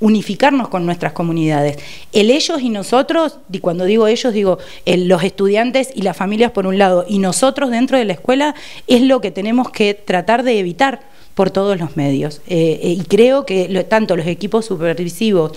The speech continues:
como equipos directivos, eh, tenemos que unificarnos con nuestra comunidad y poder dar el mensaje eso, que se acerquen a la escuela, que no somos enemigos, los docentes, los equipos directivos, eh, que somos quienes estamos con sus hijos y sus hijas,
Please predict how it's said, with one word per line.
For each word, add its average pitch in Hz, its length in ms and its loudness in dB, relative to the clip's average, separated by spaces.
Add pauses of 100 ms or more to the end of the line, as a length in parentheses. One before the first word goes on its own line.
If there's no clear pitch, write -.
(280)
como 175 280 0
equipos 233 320 0
directivos, 208 640 0 (340)
eh, 175 100 2
tenemos 240 320 4
que 302 100 -2
unificarnos 247 520 0
con 185 120 -4
nuestra 175 260 0
comunidad 165 580 0
y 208 80 0
poder 220 320 4
dar 262 120 2
el 254 80 -2
mensaje 214 380 -2
eso, 185 220 -4
que 190 100 -2
se 196 100 -2
acerquen 277 380 0
a 226 60 -2
la 196 80 -2
escuela, 220 400 -2 (200)
que 196 120 2
no 247 120 4
somos 277 380 0
enemigos, 202 560 0 (300)
los 175 120 0
docentes, 214 460 0
los 180 160 -4
equipos 196 320 -2
directivos, 202 600 0 (320)
eh, 185 120 2
que 196 80 -4
somos 277 240 2
quienes 220 240 -2
estamos 247 300 2
con 196 160 -2
sus - 240 -6
hijos 254 280 0
y 202 60 -4
sus 175 220 -4
hijas, 240 380 -2